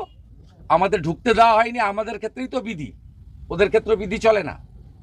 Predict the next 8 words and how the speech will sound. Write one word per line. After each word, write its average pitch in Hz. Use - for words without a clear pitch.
আমি 180
এদের 220
নিয়ে 220
মহামান্য 202
রাজ্যপালের 190
কাছে 208
গেছি, 214
ভবিষ্যতে 208